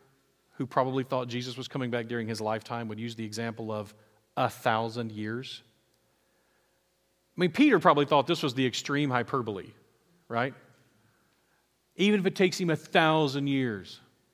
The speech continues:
Uh-huh. What about two thousand, Peter? Right? Two thousand years. But listen to what he says. It's like a day to him of what a thousand years is. So when it comes to God's plans, we're talking about a God who plays the long game.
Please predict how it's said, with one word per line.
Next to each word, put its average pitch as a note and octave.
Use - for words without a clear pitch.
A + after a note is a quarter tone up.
Uh-huh. B2
What A#2+
about A2
two C3
thousand, G#2+
Peter? G#2+
Right? A#2+
Two F3+
thousand A#2
years. G2+
But C#3+
listen D3+
to F3+
what D3+
he C3+
says. C#3
It's -
like C#3+
a C#3+
day C3
to A2+
him G2
of B2+
what A#2
a -
thousand A2+
years A2
is. -
So G3
when F#3+
it -
comes G3
to E3+
God's F3
plans, D#3
we're D#3
talking G3+
about C#3
a B2
God D3+
who C3
plays B2+
the B2+
long C#3+
game. G2